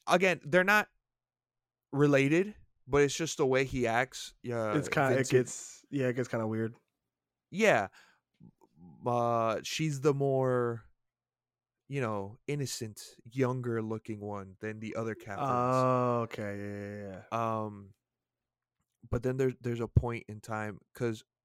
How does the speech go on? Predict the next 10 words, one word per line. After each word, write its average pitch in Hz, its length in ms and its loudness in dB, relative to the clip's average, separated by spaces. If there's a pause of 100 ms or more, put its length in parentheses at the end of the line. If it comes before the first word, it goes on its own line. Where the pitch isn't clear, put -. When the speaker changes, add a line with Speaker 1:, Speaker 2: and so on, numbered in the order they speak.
Speaker 1:
since 135 300 -6
she 143 180 -4
has 143 180 -2
amnesia, 127 600 -4
she - 240 -12
doesn't 120 260 -8
know 117 160 -4
where 110 240 -2
to 98 60 -8
live. 135 460 -2